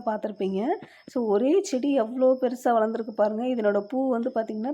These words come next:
பிங்க் கலர்ல இருக்கும். So, இந்த செடிக்கு வந்து காந்த சக்தி இருக்குதுன்னு சொல்லி சொல்றாங்க. அந்த காந்த சக்தி வந்து பார்த்தீங்கன்னா, நம்ம இந்த செடியை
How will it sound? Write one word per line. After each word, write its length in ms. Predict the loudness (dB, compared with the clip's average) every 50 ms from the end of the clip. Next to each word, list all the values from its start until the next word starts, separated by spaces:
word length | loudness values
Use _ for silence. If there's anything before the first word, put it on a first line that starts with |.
| -6 -6
பிங்க் 240 | -4 -4 -4 -2 0
கலர்ல 320 | 2 4 4 4 2 0 -2 -2
இருக்கும். 340 | -2 -4 -6 -4 -2 -2 -2 -2 -2 -8 -20 -20 -16 -8 -2
So, 60 | -2 -2 -2 -4 _ _ _ _ _ _ _ _ _ _ _ _ _ _ _ _ _ _ _ _ _ _ _ _ _ _ _ _ _ _ _ _ _ _ _ 0
இந்த 180 | 2 4 4 2 4
செடிக்கு 340 | 4 2 4 4 2 2 2 2
வந்து 140 | 4 2 2 2 2
காந்த 260 | 2 4 4 4 2
சக்தி 320 | 2 0 -2 -6 -4 -2 0 0
இருக்குதுன்னு 360 | 0 0 0 0 0 0 0 0
சொல்லி 140 | -4 -4 -2
சொல்றாங்க. 340 | -2 -2 -2 0 -2 -2 -2 -2
அந்த 140 | -2 -2 0
காந்த 300 | 0 2 2 2 2 0
சக்தி 280 | 0 -2 -4 -4 -2 -2 0
வந்து 140 | 0 -2 -2
பார்த்தீங்கன்னா, 360 | -2 -2 -2 -2 0 0 0 0
நம்ம 140 | 0 0 0
இந்த 100 | -2 -2 -2
செடியை 200 | -2 -2 -2 -2